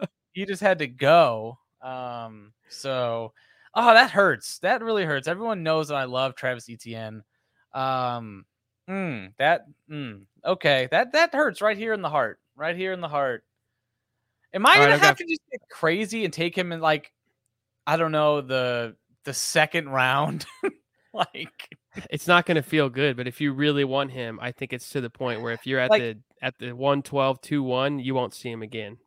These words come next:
Speaker 2: But
Speaker 1: would take
Speaker 2: I've
Speaker 1: him
Speaker 2: got
Speaker 1: over Fournette.
Speaker 2: I've got
Speaker 1: I would take
Speaker 2: thirty,
Speaker 1: him
Speaker 2: thirty
Speaker 1: over
Speaker 2: seconds here, real quick. Thirty
Speaker 1: Okay.
Speaker 2: seconds. I've got Cooper Kupp and Leonard Fournette. I love the mid-round wide receivers this year.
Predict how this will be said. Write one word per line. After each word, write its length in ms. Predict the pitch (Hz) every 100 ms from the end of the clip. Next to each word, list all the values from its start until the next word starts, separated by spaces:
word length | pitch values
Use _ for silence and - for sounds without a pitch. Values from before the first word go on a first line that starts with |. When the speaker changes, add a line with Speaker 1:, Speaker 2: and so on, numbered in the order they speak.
| _
Speaker 2:
But 220 | 185 175
Speaker 1:
would 120 | 269
take 180 | - 254 -
Speaker 2:
I've 120 | -
Speaker 1:
him 60 | -
Speaker 2:
got 120 | 156
Speaker 1:
over 340 | 190 175 175 160 135 _ _ _ -
Fournette. 460 | 151 139 139 139
Speaker 2:
I've 60 | 156
got 80 | 165
Speaker 1:
I 40 |
would 80 | 135
take 80 | 170
Speaker 2:
thirty, 140 | 165
Speaker 1:
him 60 | 143
Speaker 2:
thirty 160 | 165 170
Speaker 1:
over 80 |
Speaker 2:
seconds 320 | 113 139 123 -
here, 160 | 113
real 160 | 110 127
quick. 320 | - 120 101 _ _
Thirty 220 | - 160 156
Speaker 1:
Okay. 80 |
Speaker 2:
seconds. 480 | 143 143 143 139 - -
I've 380 | 135 135 131
got 580 | - 139 131 127 120 - _ _ _ _ _ _ _ _ _ _
Cooper 300 | 180 170 165
Kupp 260 | 170 156
and 80 | 143
Leonard 260 | 147 151 139
Fournette. 520 | 147 143 135 131 127 _ _ _ _ _ _ _ _ _ _ _ _
I 320 | 139 151 175
love 540 | 165 143 147 156 160 135
the 140 | 143
mid-round 520 | 131 143 135 135 135
wide 200 | 127 127
receivers 500 | 123 120 139 131 139
this 240 | 127 143 -
year. 340 | 151 160 151